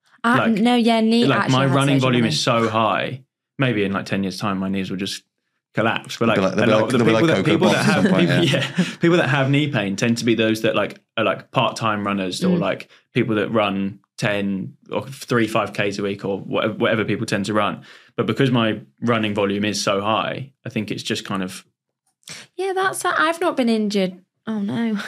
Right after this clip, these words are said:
Speaker 3: I can't say I've not been injured.
Speaker 1: Black magic. Um, I've,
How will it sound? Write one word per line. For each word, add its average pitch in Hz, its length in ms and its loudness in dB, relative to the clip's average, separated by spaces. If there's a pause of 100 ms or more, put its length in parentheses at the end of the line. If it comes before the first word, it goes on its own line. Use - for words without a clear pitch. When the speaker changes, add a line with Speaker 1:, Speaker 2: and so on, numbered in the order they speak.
Speaker 3:
I 87 100 -4
can't 87 180 0
say - 100 -2
I've 82 60 2
not 78 120 0
been 78 120 0
injured. 76 360 -2
Speaker 1:
Black 214 180 0
magic. 202 580 -2 (100)
Um, 190 440 0 (680)
I've, 262 680 2